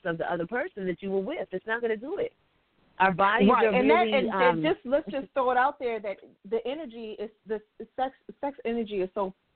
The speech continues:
Speaker 2: potent and so powerful, and that's why,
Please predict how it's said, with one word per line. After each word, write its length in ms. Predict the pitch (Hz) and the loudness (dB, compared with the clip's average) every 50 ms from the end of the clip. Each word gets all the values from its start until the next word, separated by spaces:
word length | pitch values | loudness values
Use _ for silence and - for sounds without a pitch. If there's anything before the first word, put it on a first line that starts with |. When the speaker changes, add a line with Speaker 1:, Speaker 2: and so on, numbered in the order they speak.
| _ _ | _ _
Speaker 2:
potent 320 | - - 247 233 226 - 180 | 0 2 2 2 2 0 -8
and 100 | 175 180 _ | -8 -4 _
so 160 | 190 165 - - | -4 -4 -4 -6
powerful, 640 | - 247 277 302 262 220 - _ 185 170 160 165 165 _ - - - - - - - - | -4 -2 -2 -2 -2 -4 -4 _ -2 0 0 -2 -4 _ -20 -20 -20 -20 -20 -18 0 2
and 140 | 214 214 | 4 4
that's 120 | 226 233 233 | 4 2 4
why, 200 | 262 233 214 | 4 4 4